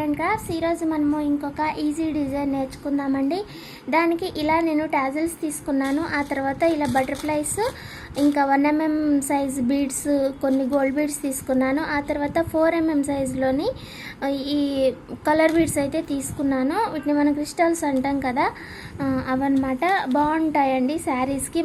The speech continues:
మంచిగా కలర్ పోవు, ఉమ్, ఇంకా పగిలిపోవు కూడా, and చిట్లు పోవు, మంచిగా ఉంటాయి. ఆ బీడ్స్ యూజ్ చేసుకుంటే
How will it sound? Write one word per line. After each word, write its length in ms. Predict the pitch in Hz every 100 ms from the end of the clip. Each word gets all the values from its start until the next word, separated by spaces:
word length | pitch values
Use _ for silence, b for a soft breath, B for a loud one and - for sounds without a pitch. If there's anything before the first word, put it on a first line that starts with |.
| 294
మంచిగా 280 | 262 277 277
కలర్ 300 | 269 269 277 277
పోవు, 320 | 294 277 294 415 B B B B 269
ఉమ్, 180 | 269 262 254
ఇంకా 260 | 285 277 269 262 - 220 240 - - - 311
పగిలిపోవు 540 | 285 285 294 311 302 269
కూడా, 220 | 269 285 349 466 B B -
and 120 | 269 269 254
చిట్లు 240 | 294 294 294 285
పోవు, 220 | 262 277 330
మంచిగా 340 | 285 262 302 285
ఉంటాయి. 400 | 247 240 240 262 466 - B B B -
ఆ 40 | 277
బీడ్స్ 260 | 285 285 - 302
యూజ్ 180 | 302 311 311
చేసుకుంటే 440 | 294 285 285 285